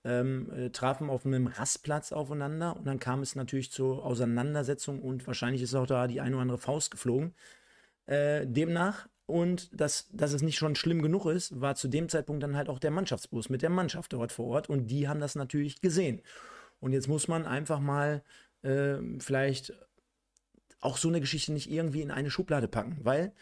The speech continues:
du musst dir vorstellen, wenn ich das sehen würde oder wenn du das sehen würdest als Familienvater, ist das ja schon das ein oder das andere, ne? Und, äh, das macht ja was mit dir. Und jetzt musst du auch dir so vorstellen, du hast da, wen nehmen wir denn jetzt einfach mal?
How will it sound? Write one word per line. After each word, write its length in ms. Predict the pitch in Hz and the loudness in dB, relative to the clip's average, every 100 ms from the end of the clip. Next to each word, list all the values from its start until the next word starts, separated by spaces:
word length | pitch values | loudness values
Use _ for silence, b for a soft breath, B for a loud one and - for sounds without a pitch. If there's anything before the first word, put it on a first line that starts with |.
| - | -8
du 80 | 135 | -2
musst 160 | 147 151 | 0 0
dir 60 | |
vorstellen, 560 | - 165 - 160 170 180 _ _ _ _ - | 0 -2 0 0 0 -6 _ _ _ _ -10
wenn 260 | 107 147 - - _ _ _ - | 0 0 0 -12 _ _ _ -2
ich 160 | 196 | 2
das 160 | 196 - | 2 4
sehen 240 | 147 131 | 4 4
würde 280 | 131 120 101 - | 4 2 -2 -4
oder 260 | 117 135 123 | 0 2 4
wenn 140 | 131 | 4
du 120 | 147 | 4
das 200 | 202 185 | 2 2
sehen 220 | 151 139 120 | 2 2 2
würdest 320 | 123 - - | 0 0 -4
als 200 | 107 - | -4 -2
Familienvater, 960 | 117 131 185 151 - 120 107 107 120 - | 2 2 2 2 0 0 0 0 -6 -6
ist 120 | - | -4
das 140 | 104 | -2
ja 100 | 117 | -2
schon 220 | - 120 117 | 0 0 0
das 160 | 110 | -2
ein 240 | 107 113 113 | -2 0 0
oder 160 | 120 | -2
das 180 | 104 98 | -4 -2
andere, 320 | 117 107 98 | 0 0 0
ne? 200 | 131 185 _ b b b b | -2 -2 _ b b b b
Und, 400 | 190 139 131 123 | 0 0 0 0
äh, 160 | 120 | 0
das 160 | 117 123 | 2 0
macht 180 | 175 - | 2 2
ja 120 | 131 | 2
was 120 | 123 | 2
mit 140 | 127 | 0
dir. 200 | 120 110 B B B | 0 -2 B B B
Und 100 | 120 | 0
jetzt 120 | 120 | 2
musst 180 | 143 135 | 2 2
du 60 | 135 | 2
auch 120 | 120 | 2
dir 260 | 110 135 131 | 0 2 2
so 160 | 120 139 | 0 0
vorstellen, 480 | 151 139 156 156 b b b | -2 -2 -2 -4 b b b
du 160 | - 131 | 0 2
hast 200 | 131 - | 2 2
da, 380 | 135 131 127 - _ | 2 2 0 -6 _
wen 160 | 175 180 | -2 2
nehmen 140 | 165 | 4
wir 60 | 147 | 4
denn 140 | 120 | 4
jetzt 160 | 117 113 | 2 0
einfach 200 | 107 104 | -2 0
mal? 200 | 104 | -2